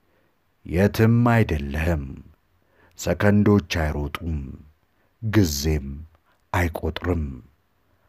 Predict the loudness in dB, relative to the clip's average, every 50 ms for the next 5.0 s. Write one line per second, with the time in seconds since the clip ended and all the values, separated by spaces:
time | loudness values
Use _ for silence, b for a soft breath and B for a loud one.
0 | _ _ _ -6 -4 -2 0 2 2 2 2 2 0 -2 -2 0 0 0 0 0
1 | -2 -4 -6 -12 _ _ _ _ _ _ _ _ _ _ _ _ _ _ 2 4
2 | 4 6 6 4 4 4 4 4 2 2 2 2 2 2 2 2 2 2 0 -2
3 | -2 -4 -6 -6 -8 -10 -12 _ -8 -4 -2 0 0 2 0 -2 -4 -8 -14 _
4 | _ _ _ _ _ _ _ _ _ _ _ _ -20 -12 -4 -2 0 0 0 0